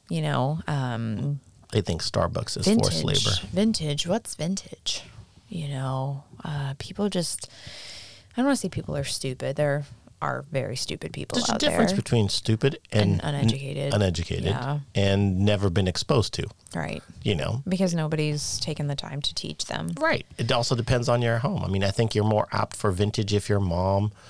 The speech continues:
Speaker 2: was a thrifter or your dad took you to flea markets and yard sales. You're more apt to, like, accept it.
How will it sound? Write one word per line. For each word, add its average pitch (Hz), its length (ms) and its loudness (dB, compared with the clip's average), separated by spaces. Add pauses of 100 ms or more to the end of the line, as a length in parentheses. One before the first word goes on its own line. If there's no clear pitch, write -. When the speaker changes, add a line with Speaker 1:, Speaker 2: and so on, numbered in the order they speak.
(760)
Speaker 2:
was 123 180 4
a 117 80 4
thrifter 104 540 2 (300)
or 98 140 4
your 98 180 4
dad 104 640 2
took - 220 -2
you 104 100 2
to 104 120 4
flea 113 200 0
markets 95 420 0
and 110 120 0
yard 107 260 2
sales. - 420 -2
You're 101 140 2
more 104 260 4
apt 104 260 0
to, 107 120 0
like, 95 220 2
accept - 420 -2
it. - 160 -4